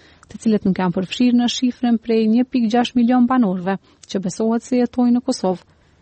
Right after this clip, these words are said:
Qeveria e Kosovës ka zgjatur afatin e regjistrimit si vjet,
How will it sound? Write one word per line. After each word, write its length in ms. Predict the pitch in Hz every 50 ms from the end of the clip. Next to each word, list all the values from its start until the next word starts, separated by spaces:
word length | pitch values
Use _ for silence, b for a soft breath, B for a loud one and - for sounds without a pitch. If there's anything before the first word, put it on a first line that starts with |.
| _ _ -
Qeveria 540 | - - 220 220 208 202 196 185 180 180
e 20 | 175
Kosovës 560 | - 190 - - 240 233 233 226 233 233 - - - - 220 214
ka 140 | - 214 208
zgjatur 320 | 196 233 233 240 - 254 254 247
afatin 480 | 233 - - 254 247 - - 254 247 247
e 120 | 247 247 240
regjistrimit 560 | 247 240 269 254 - - 240 214 214 233 226
si 160 | - - 262
vjet, 300 | 226 208 196 190 - -